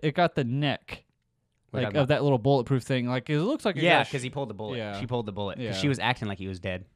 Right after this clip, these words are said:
Speaker 2: Smart.
Speaker 1: Well, I thought it was.
Speaker 2: Dude, I did too. I was like,
Speaker 1: Also,
Speaker 2: "Dog, they
Speaker 1: he's
Speaker 2: about
Speaker 1: just
Speaker 2: to kill
Speaker 1: like,
Speaker 2: another
Speaker 1: he's
Speaker 2: dog."
Speaker 1: like, and he's like, "No, I'll take this as a payment. I gave you something valuable. I like this dog." She's like, "Fine. You can't have it, though. It's not a party." He's like, "All right, fine."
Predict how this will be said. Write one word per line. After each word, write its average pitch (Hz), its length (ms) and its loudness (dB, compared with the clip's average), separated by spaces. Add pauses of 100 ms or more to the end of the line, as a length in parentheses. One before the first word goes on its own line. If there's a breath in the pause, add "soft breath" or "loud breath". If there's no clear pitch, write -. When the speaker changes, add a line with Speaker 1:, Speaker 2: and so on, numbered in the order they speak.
(160)
Speaker 2:
Smart. - 280 -10 (680)
Speaker 1:
Well, 101 100 -8
I - 20 -8
thought 262 160 -2
it 120 60 -4
was. 113 580 -4
Speaker 2:
Dude, 107 160 -6
I 110 80 4
did 147 100 2
too. 165 120 2
I - 20 8
was 170 100 6
like, 185 60 8
Speaker 1:
Also, 277 160 12
Speaker 2:
"Dog, 285 80 12
they 359 60 12
Speaker 1:
he's 427 60 12
Speaker 2:
about 392 100 12
Speaker 1:
just - 80 0
Speaker 2:
to 339 40 8
kill 311 120 12
Speaker 1:
like, 269 80 12
Speaker 2:
another 294 120 8
Speaker 1:
he's - 80 6
Speaker 2:
dog." 339 180 12 (100)
Speaker 1:
like, - 60 -14 (140)
and 175 100 -2
he's 175 160 0
like, 175 140 4
"No, 175 160 0
I'll 190 100 2
take 170 240 -4
this 139 200 -2
as 127 140 -2
a 113 40 -8
payment. 120 420 0
I 131 60 -2
gave 143 220 -2
you 139 80 -4
something 131 320 0
valuable. 120 360 0
I 117 80 -4
like 127 180 -4
this 113 120 -6
dog." 104 320 -4 (140)
She's - 120 -12
like, 120 140 0
"Fine. 113 340 -4 (160)
You 117 280 -6
can't 156 200 -2
have 143 200 2
it, 101 80 -6
though. 104 120 0
It's 107 120 -6
not 127 100 -2
a 113 60 -4
party." 110 240 -2
He's 107 80 -4
like, 95 120 -6
"All 113 140 -4
right, 101 240 -8 (100)
fine." 98 300 -4